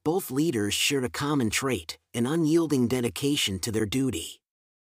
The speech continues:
They understood that their decisions would not only decide the fate of their men but also potentially influence the course of the war. As tension continued to mount,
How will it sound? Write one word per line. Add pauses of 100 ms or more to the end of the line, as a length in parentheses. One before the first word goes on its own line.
(500)
They
understood
that
their
decisions
would
not
only
decide
the
fate
of
their
men
but
also
potentially
influence
the
course
of
the
war. (920)
As
tension
continued
to
mount,